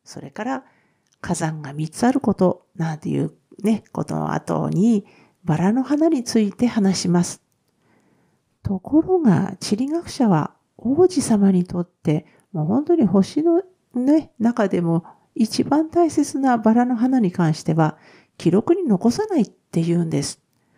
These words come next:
そして、今回のフレーズになります。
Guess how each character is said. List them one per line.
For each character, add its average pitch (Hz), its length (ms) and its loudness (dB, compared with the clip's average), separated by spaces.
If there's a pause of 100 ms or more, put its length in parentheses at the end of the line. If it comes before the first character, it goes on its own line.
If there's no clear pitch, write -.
(400)
そ - 200 -4
し - 140 -8
て、 262 320 0 (340)
今 190 200 -2
回 156 220 -4
の 226 100 0
フ - 100 -6
レ 190 120 2
ー 175 40 2
ズ 175 120 -2
に 147 100 0
な 147 120 0
り 151 120 0
ま 156 160 0
す。 - 220 -12